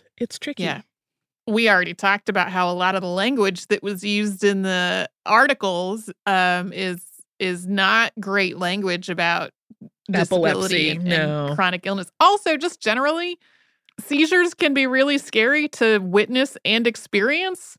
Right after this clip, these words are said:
Speaker 1: Mm-hmm.
Speaker 2: but they don't generally make people violent.
Speaker 1: No.
Speaker 2: So the idea that, like, he had a seizure and,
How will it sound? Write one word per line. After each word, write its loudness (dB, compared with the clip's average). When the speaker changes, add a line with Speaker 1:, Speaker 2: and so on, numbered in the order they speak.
Speaker 1:
Mm-hmm. -6
Speaker 2:
but 4
they 4
don't 2
generally 0
make -2
people -2
violent. 0
Speaker 1:
No. 2
Speaker 2:
So 6
the 4
idea 4
that, 2
like, 2
he -2
had 0
a 0
seizure 0
and, -4